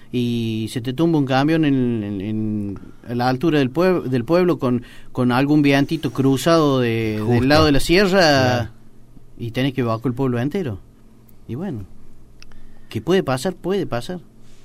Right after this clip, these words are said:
Speaker 1: Siempre está abierta la posi-, la posibilidad.
Speaker 2: Y después es tarde. Cuando hay vidas de por medio, eh, después es siempre tarde, ¿no?
Speaker 1: Sí, sí, tal cual.
Speaker 2: Este,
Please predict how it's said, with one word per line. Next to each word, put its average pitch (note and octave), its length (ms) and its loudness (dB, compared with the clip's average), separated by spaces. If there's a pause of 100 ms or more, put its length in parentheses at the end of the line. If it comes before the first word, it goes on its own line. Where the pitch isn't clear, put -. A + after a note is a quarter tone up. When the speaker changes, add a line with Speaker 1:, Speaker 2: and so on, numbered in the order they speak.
(140)
Speaker 1:
Siempre D3+ 320 -8
está B2+ 180 -4
abierta C#3+ 320 -4
la G#2+ 80 -4
posi-, G#2 240 -10
la G#2+ 80 -8
posibilidad. A#2+ 560 -4
Speaker 2:
Y A#2+ 60 0
después D3 280 2
es D#3 140 4
tarde. F2+ 460 4
Cuando F#2+ 240 0
hay B2 240 6
vidas C#3+ 320 6
de B2 80 2
por A2 240 0
medio, E3+ 580 2 (420)
eh, F#2+ 320 -4
después G#2 480 -4
es G#2+ 140 -4
siempre A#2+ 540 -4
tarde, C#2+ 480 -2
¿no? C#3 180 -10
Speaker 1:
Sí, C3+ 140 -8
sí, F3+ 240 -10 (320)
tal B2+ 160 -8
cual. D3 180 -8 (160)
Speaker 2:
Este, D#2+ 540 -12